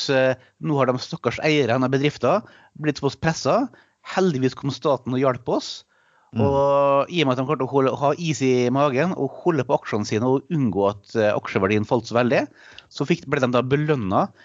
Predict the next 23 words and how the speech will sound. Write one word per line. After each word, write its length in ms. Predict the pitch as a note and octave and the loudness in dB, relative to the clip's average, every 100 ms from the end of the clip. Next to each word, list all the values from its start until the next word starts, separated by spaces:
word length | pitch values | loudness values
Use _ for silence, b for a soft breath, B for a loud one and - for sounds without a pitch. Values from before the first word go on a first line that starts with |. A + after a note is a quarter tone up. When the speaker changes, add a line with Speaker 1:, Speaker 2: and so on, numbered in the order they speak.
| b | b
Speaker 1:
med 200 | - C#3 | -2 0
den 120 | B2 B2 | 0 -2
samme 340 | - E3+ A2+ | -2 0 0
summen 400 | - B2+ A#2 F3+ | 0 0 2 0
som 140 | - | 0
de 80 | A#2+ | 0
hadde 160 | B2 B2 | 2 2
fått 160 | B2+ | 0
i 80 | A2 | 0
statsstøtte. 560 | - G2+ - F#2+ A2+ - _ _ _ _ _ _ _ _ _ _ _ _ _ _ _ _ _ - | 0 -2 -2 -4 -4 -6 _ _ _ _ _ _ _ _ _ _ _ _ _ _ _ _ _ -6
Speaker 2:
Jeg 160 | C#3 E3 | 0 0
skal 160 | - A3 | 0 0
lese 160 | D3 E3+ | 2 2
en 80 | D3 | -2
liten 220 | C3+ D3+ | -2 -10
tweet 480 | - A2 F#2+ - B2+ | -10 -4 -4 -2 0
her. 140 | C3 | 2
Jeg 60 | B2 | 2
skal 80 | - | 2
i 40 | A#2 | 2
hvert 60 | |
fall 80 | B2+ | 2
lese 160 | G#2 G#2+ | 0 -2